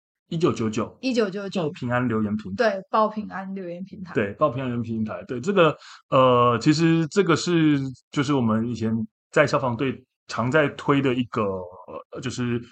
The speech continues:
Speaker 1: 免费的报平安的留言平台啦。好，但是发现呢，推了蛮久的时间，但是大部分民众其实还是没听过。就是不管你把手机或者是电话，哦，拿起来，哦，你拨一九九九，那它就会进到一个报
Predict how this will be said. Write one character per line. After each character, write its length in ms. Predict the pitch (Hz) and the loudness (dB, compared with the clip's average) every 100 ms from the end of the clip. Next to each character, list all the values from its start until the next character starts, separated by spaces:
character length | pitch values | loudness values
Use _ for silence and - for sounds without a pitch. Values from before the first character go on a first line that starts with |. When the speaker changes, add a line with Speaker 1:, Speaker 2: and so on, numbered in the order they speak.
| - | 0
Speaker 1:
免 220 | 156 127 | 2 4
费 120 | 220 | 4
的 100 | 185 | 4
报 160 | 156 160 | 4 4
平 160 | 131 123 | 4 2
安 180 | 127 | 2
的 160 | 127 123 | 2 0
留 160 | 110 117 | 2 0
言 140 | 120 | -2
平 240 | 113 98 | -4 -6
台 80 | 107 87 | -6 -6
啦。 140 | 87 - _ - - | -12 -18 _ -20 -8
好， 180 | 104 | -2
但 100 | 135 | 0
是 240 | 156 175 165 - - _ _ | 4 4 2 -4 -20 _ _
发 140 | 175 | 0
现 160 | 185 190 | 2 2
呢， 100 | 156 | 2
推 180 | 151 185 | 2 4
了 80 | |
蛮 160 | 147 123 135 147 _ | 4 2 0 -6 _
久 220 | - 120 | -4 -2
的 100 | 104 | -2
时 240 | 104 - 110 | -6 -6 -4
间， 200 | 120 127 | -2 2
但 180 | 135 123 | 0 0
是 140 | 123 | 2
大 180 | 208 165 | 4 4
部 120 | 156 | 2
分 80 | 147 | 0
民 100 | 120 | -2
众 120 | 127 | -2
其 80 | 113 | -6
实 80 | 107 | -6
还 120 | 107 | -6
是 160 | - | -6
没 100 | 117 | -8
听 260 | 90 - 95 | -8 -12 -10
过。 140 | 110 - - - - | -10 -12 -18 -20 -4
就 80 | |
是 100 | 240 | 0
不 140 | 247 226 | 0 6
管 140 | 156 | 6
你 60 | 147 | 6
把 140 | 147 | 2
手 240 | 131 - 107 - | 2 -2 -4 -4
机 180 | 143 147 | -2 0
或 160 | 147 | 2
者 80 | 127 | 0
是 100 | 131 - | -2 0
电 160 | 170 120 107 | 0 2 2
话， 260 | 143 110 98 | 2 2 2
哦， 120 | 110 | -2
拿 240 | 107 107 123 | 0 -2 -4
起 180 | - | -6
来， 100 | 101 80 - _ _ | -8 -10 -14 _ _
哦， 120 | 127 | -4
你 120 | 113 | -2
拨 360 | 107 151 151 156 | 0 4 4 4
一 120 | 185 | 0
九 160 | 170 101 | 0 -2
九 260 | - 104 | -2 -4
九， 200 | 113 127 - - _ _ _ | -2 -2 -4 -8 _ _ _
那 80 | 180 | 2
它 160 | 196 | 4
就 80 | 202 | 4
会 100 | 202 | 2
进 200 | 180 190 | 2 0
到 180 | 170 151 | 4 6
一 60 | 147 | 6
个 160 | 143 | 0
报 220 | 117 160 | 2 4